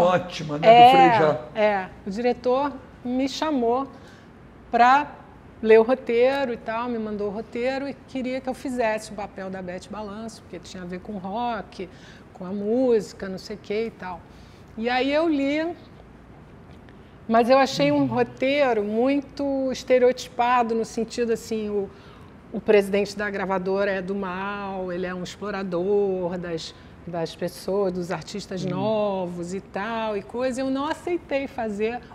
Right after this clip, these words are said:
Speaker 2: Por quê? Por culpa do André, porque o que eu conhecia como presidente de gravadora era um cara moderno,
Speaker 1: legal.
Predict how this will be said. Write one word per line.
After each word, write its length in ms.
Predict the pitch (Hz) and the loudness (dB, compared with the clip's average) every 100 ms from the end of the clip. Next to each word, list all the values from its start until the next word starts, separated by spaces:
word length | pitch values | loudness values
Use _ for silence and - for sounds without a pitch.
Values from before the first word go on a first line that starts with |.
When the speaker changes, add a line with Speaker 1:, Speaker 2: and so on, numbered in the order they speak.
| - - | -16 -10
Speaker 2:
Por 180 | 320 | -10
quê? 300 | - 294 233 180 - - - - | -2 4 4 2 -8 -20 -18 -2
Por 160 | 330 | -2
culpa 280 | - 294 302 | 0 -4 -2
do 100 | 269 | -2
André, 320 | 302 277 262 | 2 2 2
porque 180 | 262 269 | 0 -4
o 60 | 240 | -6
que 200 | - 320 | -4 -4
eu 80 | 330 | -4
conhecia 600 | 320 285 262 - 240 226 | 0 0 0 -2 -4 -2
como 360 | 226 220 214 208 - - - | -4 -6 -6 -10 -20 -20 -6
presidente 560 | 240 214 214 202 202 | -2 0 -2 -4 -4
de 60 | 196 | -6
gravadora 680 | 208 208 202 202 269 269 240 - | -6 -4 -6 -6 -4 -4 -4 -6
era 160 | 262 | -4
um 100 | 285 | -4
cara 540 | 302 277 294 277 208 208 | 0 2 2 2 0 0
moderno, 500 | 240 285 247 220 247 | -2 -2 4 6 10
Speaker 1:
legal. 420 | 233 - 196 175 | 10 12 10 10